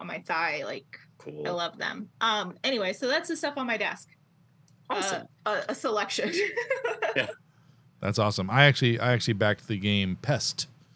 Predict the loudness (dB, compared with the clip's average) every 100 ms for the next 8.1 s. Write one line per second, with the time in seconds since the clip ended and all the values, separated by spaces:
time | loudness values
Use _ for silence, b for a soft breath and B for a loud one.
0 | b b b b -8 -4 0 0 -2 -2
1 | -2 -2 -2 -2 -2 -4 -4 -6 -6 -6
2 | -6 -6 -4 -4 -4 -4 -4 -4 -8 -16
3 | -8 -6 -4 0 0 0 -2 -2 -2 -2
4 | -6 -8 -8 -6 -6 -8 -8 -12 -10 -10
5 | -10 -16 -16 _ b b b b b -8
6 | -4 -2 -2 -6 -4 -2 -2 -2 -4 -4
7 | -4 -6 -10 -20 -20 -20 -14 -8 -8 -8
8 | -12